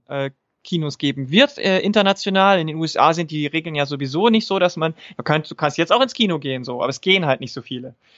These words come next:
In Deutschland kannst du jetzt gerade wieder nicht ins Kino gehen, ähm,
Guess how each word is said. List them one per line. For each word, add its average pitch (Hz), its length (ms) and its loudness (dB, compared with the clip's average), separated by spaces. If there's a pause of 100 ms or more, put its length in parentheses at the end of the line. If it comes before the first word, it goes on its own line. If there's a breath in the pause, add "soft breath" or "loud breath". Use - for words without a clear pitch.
In 147 80 -12
Deutschland 185 420 2
kannst 170 280 -2
du - 20 -2
jetzt 131 160 -8
gerade 120 260 -10
wieder 123 160 -14
nicht 123 140 -12
ins 117 160 -18
Kino 131 260 -14
gehen, 180 300 0 (400 soft breath)
ähm, 170 380 2